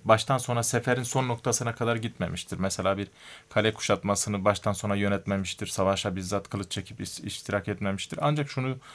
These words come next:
hemen belirtelim ki diğer hükümdarlardan farklı olarak, diğer Osmanlı hükümdarlarından farklı olarak Genç Osman'da şunu görüyoruz. Ordusunu toplamış, hitap etmiş, ordusuna sefer sırasında eşlik etmiş,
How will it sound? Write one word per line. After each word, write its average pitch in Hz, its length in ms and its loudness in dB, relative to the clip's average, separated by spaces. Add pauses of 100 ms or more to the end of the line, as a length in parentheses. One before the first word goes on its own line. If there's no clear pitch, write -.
(340)
hemen 113 340 2
belirtelim 92 440 0
ki 127 160 -6
diğer 139 200 4
hükümdarlardan 101 840 2
farklı 95 340 -2
olarak, 80 320 -4
diğer 117 180 2
Osmanlı 101 380 -2
hükümdarlarından 90 680 0
farklı 98 340 -4
olarak 98 300 -4
Genç 113 260 -2
Osman'da 95 380 -4
şunu 101 240 -4
görüyoruz. 95 440 -2 (680)
Ordusunu 120 760 4 (360)
toplamış, 127 680 0 (540)
hitap 113 300 8
etmiş, 160 540 0 (500)
ordusuna 117 680 4 (120)
sefer 117 340 2
sırasında 107 460 2
eşlik 101 380 2
etmiş, 151 440 0